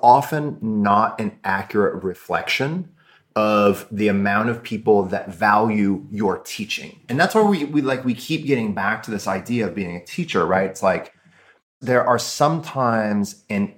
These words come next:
inverse relationship between people who have m-, mass followings in social media and that also participate in those people's classes. Because, um, again,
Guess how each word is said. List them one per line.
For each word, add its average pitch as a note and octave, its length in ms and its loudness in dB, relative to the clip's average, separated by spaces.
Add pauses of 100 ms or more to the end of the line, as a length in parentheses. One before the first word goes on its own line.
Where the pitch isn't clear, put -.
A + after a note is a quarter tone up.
inverse D3+ 680 2
relationship G2 1080 -2 (380)
between G#2+ 480 0
people A#2 380 -4
who G#2+ 140 -2
have G2 180 -2
m-, G#2 320 -4 (160)
mass G#2+ 800 -2
followings G2 760 0
in F#2 80 -6
social F2 380 -4
media F#2 640 -2 (460)
and B2+ 560 2
that A2+ 340 -2
also G#2 320 0
participate F#2+ 920 -4
in F#2+ 160 -6
those F2+ 200 -2
people's - 400 -10
classes. - 640 -10 (440)
Because, C3 560 0 (280)
um, D3+ 520 6
again, A2 360 -2